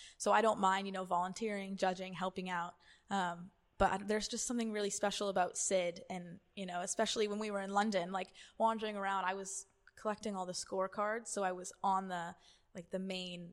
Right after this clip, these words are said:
playing field and with, like, Fraser wandering around. And I was like, "Oh my God, this is so incredible." Um, and it, there's just,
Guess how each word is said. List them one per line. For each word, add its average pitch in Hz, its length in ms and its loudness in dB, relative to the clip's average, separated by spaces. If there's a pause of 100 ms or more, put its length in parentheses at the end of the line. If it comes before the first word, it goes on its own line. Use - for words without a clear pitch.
playing 180 420 -4
field 175 520 -4
and 180 120 -6
with, 180 160 -4
like, 165 320 -2
Fraser 185 480 0
wandering 180 400 -4
around. 185 480 -2
And 185 80 -4
I 185 40 0
was 190 120 -2
like, 202 80 -6 (100)
"Oh 233 60 4
my 233 120 4
God, 180 280 0
this - 180 4
is 262 160 -2
so - 360 6
incredible." 208 640 -2 (420)
Um, 190 420 4 (140)
and 226 100 2
it, 233 100 -2
there's 254 180 6
just, - 240 -2